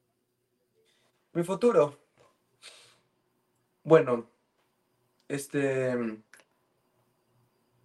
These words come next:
yo, este, siempre he dicho que Dios es el que tiene el control de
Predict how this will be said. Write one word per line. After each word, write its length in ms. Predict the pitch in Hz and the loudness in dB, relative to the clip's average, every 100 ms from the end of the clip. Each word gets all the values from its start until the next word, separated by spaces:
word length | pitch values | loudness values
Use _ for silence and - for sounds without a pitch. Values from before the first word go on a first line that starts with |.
| _ _ _ _ _ _ _ - - - - | _ _ _ _ _ _ _ -20 -20 -20 -6
yo, 380 | 131 214 247 240 - _ _ _ - | 4 8 8 6 -2 _ _ _ -6
este, 680 | 160 160 - 151 147 147 - _ _ _ _ _ | -2 -2 -2 -2 0 0 -4 _ _ _ _ _
siempre 440 | - 226 226 226 214 | 0 4 6 6 2
he 40 | |
dicho 340 | 202 185 175 | 2 -2 -2
que 460 | 170 156 139 135 131 - _ _ _ _ _ _ _ _ _ | 0 0 2 0 -4 -10 _ _ _ _ _ _ _ _ _
Dios 280 | 139 156 175 | -4 4 4
es 80 | 170 | 4
el 80 | 156 | 0
que 120 | 139 | -4
tiene 180 | 123 143 | -4 -4
el 60 | 135 | -2
control 480 | 120 120 127 107 104 - - - | -4 0 0 0 -6 -20 -20 -18
de 360 | - 113 107 | -8 -8 -8